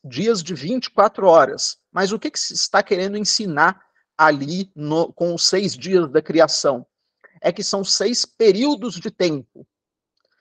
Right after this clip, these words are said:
E nesses seis períodos de tempo, né, se a gente for ver o que é feito em cada um deles, é, a gente pode perceber que é uma ordem diferente da criação, né, que é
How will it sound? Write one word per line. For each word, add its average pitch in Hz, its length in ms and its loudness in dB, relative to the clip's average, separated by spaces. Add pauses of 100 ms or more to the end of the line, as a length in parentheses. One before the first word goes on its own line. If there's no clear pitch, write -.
(160)
E 233 300 2
nesses 208 400 0
seis 160 400 0
períodos 151 560 0
de 202 100 -8
tempo, 175 400 -6
né, 170 320 0
se - 160 -4
a 147 60 0
gente 160 160 -8
for 156 200 -2
ver 147 160 0
o 151 60 -2
que - 160 -4
é 127 60 0
feito 190 420 -2
em 151 100 -8
cada 147 320 4
um 143 200 -4
deles, 156 680 0 (420)
é, 151 300 0
a 156 100 6
gente 165 200 -6
pode 165 260 2
perceber 175 520 -2
que 170 200 -4
é 170 60 4
uma 185 320 0
ordem 165 600 8
diferente 160 640 -8
da 202 100 4
criação, 151 640 -4
né, 147 100 -8
que 151 140 -8
é 147 100 4